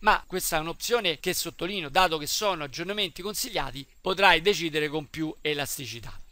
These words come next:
Altra possibilità è consentire l'installazione di aggiornamenti in questo computer a tutti gli utenti. Nel caso in cui sei soltanto tu l'utilizzatore o comunque nell'ambito della tua famiglia, ovviamente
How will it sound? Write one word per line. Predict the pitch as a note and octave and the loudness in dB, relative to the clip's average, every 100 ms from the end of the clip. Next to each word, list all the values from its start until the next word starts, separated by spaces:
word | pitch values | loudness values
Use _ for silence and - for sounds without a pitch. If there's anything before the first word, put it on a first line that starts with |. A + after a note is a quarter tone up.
| - - - - - - | -18 -20 -20 -20 -20 -2
Altra | - G3 F#3+ - E3+ D#3+ | 6 6 6 4 4 4
possibilità | E3+ D#3+ G3+ G#3+ A3+ G#3+ | 2 -4 -4 2 6 6
è | - | 6
consentire | E3 C#3 D#3 - A3+ | -4 -6 -6 -4 -2
l'installazione | E3 D3 - D#3+ D#3+ - F3+ | -2 -2 -2 -2 -2 -4 -4
di | D3 | -6
aggiornamenti | D#3 F#3 G3+ G3 D3 | -8 -6 -4 -4 -6
in | D#3+ | -10
questo | F3+ E3 F#3 | -8 -6 -6
computer | F3+ B3+ A3+ | -6 -2 -2
a | F3+ | -2
tutti | E3+ - | -4 -6
gli | |
utenti. | D#3+ D3 C3 A#2+ G3 - - - | -4 -4 -6 -8 -10 -12 -18 -16
Nel | - D#3 | -6 0
caso | A3+ F#3 | 2 0
in | F#3+ | -2
cui | - A#3 F3 A#2 - - _ | -8 -4 -4 -6 -14 -20 _
sei | - G3+ F#3 | -2 2 4
soltanto | D#3 D#3+ - F#3+ D#3 E3+ | 2 2 6 6 4 -6
tu | F3+ G#3+ B2+ - - | -4 -6 -8 -14 -12
l'utilizzatore | C3+ C3+ D3 A#2+ D#3 G#3+ G#3+ C#3 A#2+ | -10 -10 -8 -2 4 6 6 4 -4
o | - | -12
comunque | - D3+ D#3+ B2+ | -8 -8 -8 -8
nell'ambito | B2 D#3 F3 D3 C3 | 0 4 4 2 -4
della | D3+ E3 | -2 -2
tua | D#3+ F3+ | 2 2
famiglia, | F3 A#3 F#3+ F3 E3+ - - - | 2 0 0 0 0 -2 -16 -8
ovviamente | G3+ F3 F3+ C#3 B2 D3+ | -6 -4 -4 -6 -6 -8